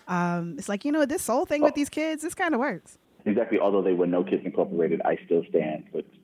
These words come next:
Speaker 1: <laughs> They were No
Speaker 2: we
Speaker 1: Kids
Speaker 2: appreciate the
Speaker 1: Incorporated.
Speaker 2: Mi-, we appreciate the Mickey Mouse Club for, for, for all that they brought us.
Speaker 1: Yes.
Speaker 2: But Kids Incorporated
Speaker 1: Mm-hmm.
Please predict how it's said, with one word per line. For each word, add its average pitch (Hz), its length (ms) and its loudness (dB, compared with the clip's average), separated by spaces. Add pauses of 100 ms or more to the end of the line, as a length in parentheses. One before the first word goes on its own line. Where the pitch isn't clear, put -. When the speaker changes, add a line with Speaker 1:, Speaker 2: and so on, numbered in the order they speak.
(180)
Speaker 1:
<laughs> - 80 4 (880)
They 359 120 -10
were 269 300 -6
No - 80 -4
Speaker 2:
we - 60 4
Speaker 1:
Kids - 120 2
Speaker 2:
appreciate 92 500 0
the 107 60 4
Speaker 1:
Incorporated. 101 220 0 (260)
Speaker 2:
Mi-, 135 80 4
we 147 60 4
appreciate 143 580 0
the 135 60 4
Mickey 117 340 2
Mouse 110 260 2
Club 110 260 2
for, - 180 2 (340)
for, 98 180 2
for 98 100 4
all 95 140 4
that 98 120 -4
they 104 100 4
brought 98 340 2
us. 101 280 2 (100)
Speaker 1:
Yes. 240 460 0
Speaker 2:
But - 160 2
Kids 110 200 0
Incorporated 104 960 2
Speaker 1:
Mm-hmm. 208 300 -2